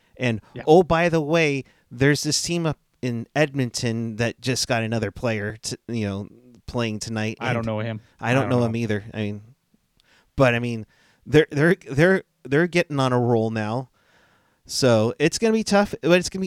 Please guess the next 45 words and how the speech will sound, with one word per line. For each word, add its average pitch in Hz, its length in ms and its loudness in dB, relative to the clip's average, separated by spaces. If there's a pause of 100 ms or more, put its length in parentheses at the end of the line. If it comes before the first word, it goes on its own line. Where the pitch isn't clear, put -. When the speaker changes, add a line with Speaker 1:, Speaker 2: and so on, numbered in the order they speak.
Speaker 1:
interesting. 160 560 -4
And, 147 240 -2
and, 147 320 -6 (140)
you 117 120 -14
know, 151 220 -4
I 139 120 -6
think 175 220 -10
Tom 180 580 -4
Dolan 160 380 -2
said 139 280 -4
something 131 560 -6 (140)
earlier, 123 360 0
you 101 160 -6
know, 107 220 -4 (340)
Speaker 2:
Mm. 143 100 0 (120)
Speaker 1:
uh, 120 600 -2
let 117 120 -8
me 113 80 -8
pull 120 240 -6
it 110 80 -4
up 110 140 -6
here. 107 280 -2 (100)
"Realistically, 156 880 -2
we're 139 180 0
evaluating 139 500 -2
young 127 160 -4
guys 120 240 -2
against 117 240 -10
superior 123 400 -6
competition 113 520 -8
and 104 120 -10
getting 113 260 -6
our 101 80 -4
heads 110 460 -4
kicked - 260 -10
in 107 220 -6 (340)
at 120 160 -4
the 123 240 -8
end 127 340 -4 (120)
is 113 260 -8 (480)
educational 151 720 -6
in 120 180 -10
terms 127 300 -6
of 113 80 -6
what 110 300 -6